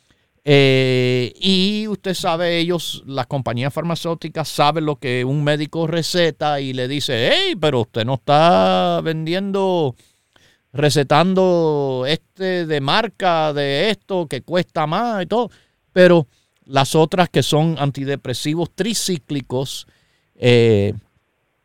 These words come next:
muchos que yo he visto con muy buenos efectos también, como el Doxepin. De-, y recuerde, yo estoy hablando de medicinas que el médico tiene que recetar, del cual yo no tengo nada que ver, pero está en manos de ellos.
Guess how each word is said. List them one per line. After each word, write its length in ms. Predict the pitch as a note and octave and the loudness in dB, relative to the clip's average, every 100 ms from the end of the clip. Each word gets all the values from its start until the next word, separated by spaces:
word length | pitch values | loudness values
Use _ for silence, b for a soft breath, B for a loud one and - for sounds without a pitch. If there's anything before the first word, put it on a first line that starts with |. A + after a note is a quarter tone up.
| _ _ - | _ _ -8
muchos 480 | - C3+ E3 - E3 | 0 2 4 2 0
que 160 | - A2+ | 0 2
yo 200 | B2+ C#3 | 4 4
he 80 | C3+ | 2
visto 440 | D3 D3 - E3 | 0 -4 -4 -4
con 180 | - A2 | -2 0
muy 280 | G#2+ B2+ G3 | 4 4 4
buenos 360 | D#3+ D3+ B2+ | 2 2 2
efectos 640 | A#2+ - A#2+ A2+ A#2 G#2+ | 2 0 -2 -2 -6 -6
también, 440 | - G#2+ G2+ A2 B2 | -4 -4 -2 -2 -2
como 220 | A#2+ G#2+ | -2 -2
el 140 | G#2 F#2+ | -2 0
Doxepin. 680 | B2 A#2+ - G2+ A2 C3 D#3+ _ _ _ _ _ | 0 -2 -8 -8 -6 -8 -10 _ _ _ _ _
De-, 180 | B2+ D3+ - | -10 -6 0
y 160 | A#3+ | 2
recuerde, 560 | G#3+ A3+ C4 C4 D3+ - - | 2 0 -2 -2 -4 -10 -12
yo 160 | C3+ | -10
estoy 240 | F3+ B3 B3+ | -6 -2 -2
hablando 380 | A3+ A#3 C4 | -2 -4 -4
de 60 | A#3 | -4
medicinas 600 | F3+ D#3+ C#3+ G#3 A#3+ A#3+ | -2 -2 -4 -4 -4 -4
que 100 | F#3 | -4
el 100 | D3 | -2
médico 480 | C#3+ G3 A#3 G3+ F#3+ | 0 0 0 -2 -4
tiene 280 | F#3 G#3 G3+ | -4 -4 -6
que 100 | F3+ | -6
recetar, 480 | D#3+ D3+ C#3 G#3 | -4 -4 -2 -2
del 200 | A3 F#3+ | 0 -6
cual 280 | D3 E3+ E3+ | -2 -2 -2
yo 180 | E3 G#3 | 0 0
no 140 | C4 | 0
tengo 300 | G#3 A3+ B3+ | -6 -6 -4
nada 460 | B3 G3 F#3 G#3+ A#3+ | -4 -2 0 2 2
que 120 | G#3 | 2
ver, 300 | E3+ G3+ A#3+ | 2 4 2
pero 320 | G3 E3+ C#3+ | 0 0 0
está 340 | C3 - D#3 F#3+ | -2 2 4 4
en 100 | F#3 | 4
manos 340 | E3 F#3 G#3 | 2 2 2
de 260 | F3 D3 D#3 | 4 4 4
ellos. 380 | D#3 G2+ F2+ | 2 -2 -6